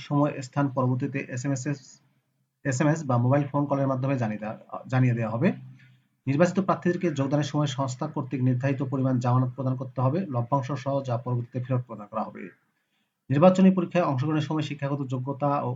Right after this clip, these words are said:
অভিজ্ঞতার মূল সনদপত্র সঙ্গে আনতে হবে। নিয়োগ পরীক্ষায় অংশগ্রহণের জন্য কোনো প্রকার টিএডিএ প্রদান করা হবে না। পরিচালক এইচআরএম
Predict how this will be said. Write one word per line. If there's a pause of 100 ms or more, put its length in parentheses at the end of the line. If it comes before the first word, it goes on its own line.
(100)
অভিজ্ঞতার
মূল
সনদপত্র (480)
সঙ্গে
আনতে
হবে। (960)
নিয়োগ
পরীক্ষায়
অংশগ্রহণের
জন্য
কোনো
প্রকার
টিএডিএ
প্রদান
করা
হবে
না। (260)
পরিচালক (160)
এইচআরএম